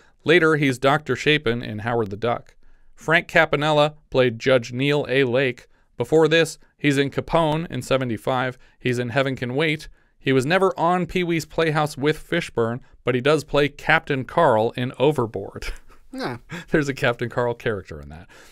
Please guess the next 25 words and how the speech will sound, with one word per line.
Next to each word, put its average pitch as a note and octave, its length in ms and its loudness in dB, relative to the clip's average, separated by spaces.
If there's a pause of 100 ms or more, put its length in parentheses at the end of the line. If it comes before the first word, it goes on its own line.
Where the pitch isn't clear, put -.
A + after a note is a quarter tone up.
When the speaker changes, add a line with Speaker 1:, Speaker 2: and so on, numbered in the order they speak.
Speaker 1:
He's C3 160 0
also B2+ 240 2
in A2 120 -2
Beaches, C#3+ 440 -2
Pretty C3+ 260 -4
Woman, B2 320 -6
and G#2 160 -12
Dick A#2 200 -8
Tracy. - 500 -12 (240)
Hugh G3+ 240 0
Warden F3 400 4
played D3+ 240 0
Minister. D#3+ 540 -2 (400)
He D#3+ 100 0
was C#3+ 240 0
Earthman D3+ 560 -2
in A#2+ 140 -8
Galaxina C#3 640 -2 (260)
and A#2 160 -2
a G#2 60 -4
bank C#3+ 340 -2
dick A2+ 380 -6
in A2 180 -8
Modern B2 380 -4
Romance. A2 560 -8